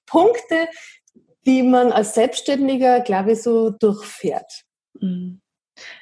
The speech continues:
Speaker 2: Ja, da darf ich vielleicht ganz kurz einhaken. Äh, bei mir ist es ähnlich gewesen. Meine Schwester ist Trauerrednerin, selbstständig und hat mich versucht, l-,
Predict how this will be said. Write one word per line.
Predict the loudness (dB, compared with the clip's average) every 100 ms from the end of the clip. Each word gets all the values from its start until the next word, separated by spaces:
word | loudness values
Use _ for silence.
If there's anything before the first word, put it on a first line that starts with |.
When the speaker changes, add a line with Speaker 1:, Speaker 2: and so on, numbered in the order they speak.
| _
Speaker 2:
Ja, | -2 0 2
da | 0 0
darf | 0 0
ich | 0
vielleicht | 2 0 0
ganz | -4 -4
kurz | -8 -6
einhaken. | -4 -2 -2 -4 -4 -2 0 -2 -6 -6
Äh, | -4 -4 -6 -4
bei | 0
mir | 2 2 2 0
ist | -4 -8
es | -14 -6
ähnlich | 0 0 0 -2
gewesen. | -2 -2 0
Meine | 0 0
Schwester | -2 -4 -4 -10
ist | -10
Trauerrednerin, | -8 -2 2 2 2 0 -2 0 0 0 -2 -2 -2 -2 -6 -14 -20 _ _
selbstständig | -2 -2 -2 -4 0 0 -2 -6 _ _ _ _ _ _
und | -2 0
hat | 0 0
mich | 0 2 2 0 -6 -16
versucht, | -8 -8 -4 0 0 -2 -8
l-, | -8 -6 -8